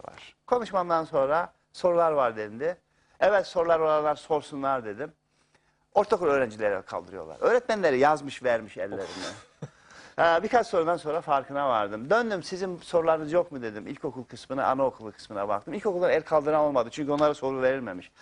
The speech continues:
Speaker 1: Ama anaokulundan birisi el kaldırdı. Dedim, "Mikrofonu ona verin." Öğretmen dedi ki, "Çok küçük." dedi. "Olsun." dedim. Şimdi anaokulundan olan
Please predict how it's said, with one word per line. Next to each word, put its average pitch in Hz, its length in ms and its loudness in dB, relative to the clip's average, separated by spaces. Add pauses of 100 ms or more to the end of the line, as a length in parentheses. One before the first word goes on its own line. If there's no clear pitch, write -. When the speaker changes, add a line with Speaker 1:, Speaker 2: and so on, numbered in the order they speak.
(140)
Speaker 1:
Ama 160 160 4
anaokulundan 180 560 2
birisi 156 220 -6
el 147 80 2
kaldırdı. 101 560 -4 (2750)
Dedim, 190 200 4
"Mikrofonu 185 400 4
ona 165 240 6
verin." 120 240 0 (240)
Öğretmen 170 440 2
dedi 180 160 -10
ki, - 200 -12 (220)
"Çok - 280 -10
küçük." - 340 -18
dedi. 80 280 -16 (200)
"Olsun." 160 420 2
dedim. 90 200 -16 (680)
Şimdi 160 220 0
anaokulundan 151 640 2
olan 135 280 2